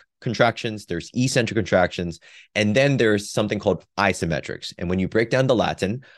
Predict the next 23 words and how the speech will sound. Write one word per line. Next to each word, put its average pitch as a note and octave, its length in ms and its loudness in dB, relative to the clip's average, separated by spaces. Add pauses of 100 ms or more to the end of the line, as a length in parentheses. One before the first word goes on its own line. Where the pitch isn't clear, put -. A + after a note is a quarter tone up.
(160)
iso C3 400 0
means A#2 280 -4
constant - 680 -2 (280)
and F2 240 -4
metric F#2+ 440 -2
means E2+ 460 -6 (140)
length. G#2+ 500 0 (240)
So B2+ 160 2
it's - 140 -2
constant D#3+ 640 -2
length. A2+ 360 -2
And F#2+ 100 -2
what C3 140 2
that D3+ 140 2
means A#2+ 240 -2
is G2 260 -4
the - 100 -10
muscles D3 440 -2
aren't A#2 220 -2
really A2 440 -2
stretching B2 760 0
or A2+ 200 0
shortening, G2+ 720 -6